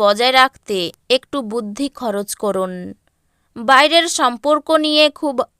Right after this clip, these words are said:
আনন্দ পাবেন। পেশাগত ক্ষেত্রে খুব কষ্ট করে দিনটি কাটাতে হতে পারে। আপনি অন্যদের সমালোচনার অভ্যাসের জন্য সমালোচিত হবেন। আপনি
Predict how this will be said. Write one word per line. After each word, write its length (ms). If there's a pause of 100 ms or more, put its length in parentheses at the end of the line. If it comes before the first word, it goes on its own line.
(100)
আনন্দ 280 (180)
পাবেন। 360 (1000)
পেশাগত 600 (160)
ক্ষেত্রে 400 (160)
খুব 120 (120)
কষ্ট 340 (160)
করে 200
দিনটি 480 (460)
কাটাতে 520
হতে 300 (120)
পারে। 320 (960)
আপনি 320 (180)
অন্যদের 580 (180)
সমালোচনার 720 (200)
অভ্যাসের 580
জন্য 380 (480)
সমালোচিত 600 (200)
হবেন। 360 (960)
আপনি 320